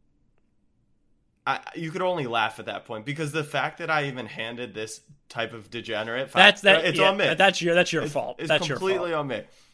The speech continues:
Speaker 1: And then, of course, Michigan wins straight up and Saint Mary's loses.
Speaker 2: Did you guys, uh,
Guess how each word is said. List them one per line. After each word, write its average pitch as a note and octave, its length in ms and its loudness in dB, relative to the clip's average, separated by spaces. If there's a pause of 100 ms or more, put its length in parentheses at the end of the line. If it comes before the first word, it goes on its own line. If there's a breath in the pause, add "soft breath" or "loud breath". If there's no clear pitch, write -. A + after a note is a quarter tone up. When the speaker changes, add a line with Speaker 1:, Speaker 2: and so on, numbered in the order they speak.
(300 soft breath)
Speaker 1:
And D#3 160 2
then, D#3+ 100 4
of D3 180 0
course, C#3 360 -2
Michigan C3 480 -4
wins A2 400 -4
straight A#2 360 -6
up G#2 320 -2
and A2 300 -4
Saint G#2+ 240 -8
Mary's G#2 480 -8
loses. F#2+ 240 -16
Speaker 2:
Did C#3 160 -2
you C#3+ 100 -2
guys, B2+ 380 -2
uh, A#2+ 420 0